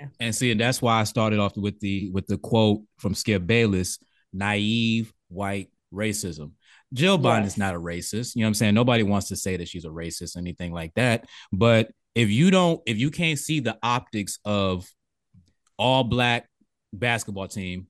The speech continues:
Speaker 2: with one white girl beats all white basketball team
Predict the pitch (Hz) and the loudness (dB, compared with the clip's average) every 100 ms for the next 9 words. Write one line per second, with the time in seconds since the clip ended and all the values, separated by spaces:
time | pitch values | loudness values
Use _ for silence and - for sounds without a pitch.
0 | - 92 98 113 107 87 78 80 101 - | -10 -4 0 0 0 -2 -6 -10 -12 -16
1 | 90 87 87 _ _ - 101 120 113 - | -18 -18 -20 _ _ -6 0 2 2 -2
2 | - - _ _ 104 117 123 117 101 117 | -8 -12 _ _ -2 2 4 2 2 2
3 | 120 117 98 98 95 - 92 92 - 92 | 0 -2 -6 -6 -6 -6 -8 -6 -6 -6
4 | 90 | -6